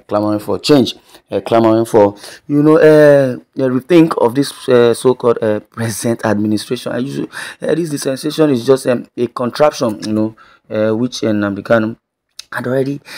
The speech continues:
you know, said concerning, uh, Nigerian government. Nigerian government at today, as at today, uh, have no, uh, you know,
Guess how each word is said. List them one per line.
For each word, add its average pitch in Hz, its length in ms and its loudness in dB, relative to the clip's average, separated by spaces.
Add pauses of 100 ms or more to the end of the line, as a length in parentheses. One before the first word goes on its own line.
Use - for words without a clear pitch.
(160)
you 165 80 -6
know, 170 80 -2
said - 460 -2
concerning, 131 500 -4
uh, 123 80 -2
Nigerian 113 440 -2
government. 104 440 -6 (380)
Nigerian 143 340 4
government 135 540 2
at - 460 -2
today, 143 480 2 (260)
as - 140 -10
at 95 120 -2
today, 104 380 -2 (360)
uh, 165 240 -2
have 165 280 0
no, 143 320 4
uh, 123 280 4
you 120 60 0
know, 120 220 4